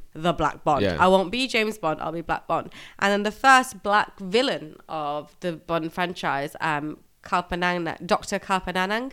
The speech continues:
Speaker 1: he said, "You can't have a black Bond simply because of the heritage of Bond. You're Scottish and Swiss, and that be-, comes into play much
Speaker 2: Mm.
Speaker 1: later on in the films, and they use that a lot. But you can have other agents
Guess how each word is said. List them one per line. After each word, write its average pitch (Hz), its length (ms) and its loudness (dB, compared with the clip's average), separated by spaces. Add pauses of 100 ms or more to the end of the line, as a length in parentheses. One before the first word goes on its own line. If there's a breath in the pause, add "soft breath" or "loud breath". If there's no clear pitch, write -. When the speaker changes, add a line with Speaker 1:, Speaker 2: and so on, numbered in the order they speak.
(580 soft breath)
Speaker 1:
he 254 180 0
said, 165 380 0 (160)
"You 214 160 -6
can't 285 400 -2
have 247 360 4
a - 80 -10
black - 320 -6
Bond 151 280 -2
simply 196 300 -4
because 190 360 -4
of 170 180 -4
the 180 80 -4
heritage 202 500 0
of 160 120 -10
Bond. 147 260 -4
You're 160 100 -10
Scottish 240 500 -8
and 190 100 -14
Swiss, - 280 -4
and 185 100 -2
that 202 180 0
be-, 233 80 -6
comes 220 320 -2
into 196 180 -8
play 196 240 -4
much 190 200 -4
Speaker 2:
Mm. 117 60 0
Speaker 1:
later 202 240 -2
on 180 120 -2
in 165 80 -8
the 165 60 -14
films, 233 320 0 (280 soft breath)
and 190 80 -6
they 190 80 -6
use 196 140 -4
that - 140 0
a - 20 -2
lot. 190 260 0 (460 soft breath)
But 196 400 8
you 240 80 -2
can 311 280 0
have 311 160 -2 (120)
other 220 380 0
agents - 680 -2